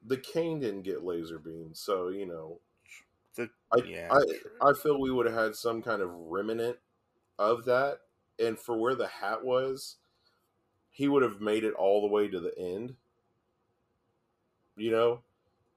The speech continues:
Speaker 1: And so I just feel like if that was true, then at the end on the other side, we would've seen his skeleton.
Speaker 2: Yeah.
Speaker 1: But we didn't see anything, you know?
Speaker 2: Uh, that, that part just kinda confused me a little bit.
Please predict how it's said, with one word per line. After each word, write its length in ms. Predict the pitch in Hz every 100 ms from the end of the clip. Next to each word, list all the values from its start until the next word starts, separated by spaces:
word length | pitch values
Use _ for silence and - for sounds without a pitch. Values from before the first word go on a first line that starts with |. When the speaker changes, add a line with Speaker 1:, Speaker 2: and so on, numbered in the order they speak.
| _
Speaker 1:
And 480 | 107 107 101 101 - _
so 220 | - 107
I 120 | 101
just 200 | 104 104 -
feel 140 | 98
like 200 | 98 95
if 300 | 98 90 - _ _ 82 92
that 280 | 104 107
was 200 | 104 92
true, 300 | - 120 117
then 320 | 101 98 95 95 -
at 180 | 101 110
the 260 | 104 -
end 240 | 117 117 104
on 160 | 98
the 60 | 98
other 200 | 98 92
side, 320 | - 107 98
we 180 | 92 101
would've 340 | 95 95 92
seen 240 | - 95 85
his 140 | 85
skeleton. 460 | - 90 82 85 - _ _ _ _ _ _ _ _ _ _ _ -
Speaker 2:
Yeah. 360 | 104 101 85 - _ _ _ _ -
Speaker 1:
But 340 | 101 85 - _ _
we 160 | 90 110
didn't 160 | 104 92
see 220 | - 95
anything, 440 | 90 82 82 - -
you 140 | 90
know? 220 | 82 80 _ _ _ _ _
Speaker 2:
Uh, 140 | 135
that, 180 | 151 180
that 160 | 196 202
part 160 | 220 190
just 120 | 170
kinda 180 | 156 131
confused 440 | 117 - 107 98
me 100 | 95
a 60 | 87
little 180 | 82 80
bit. 260 | 82 80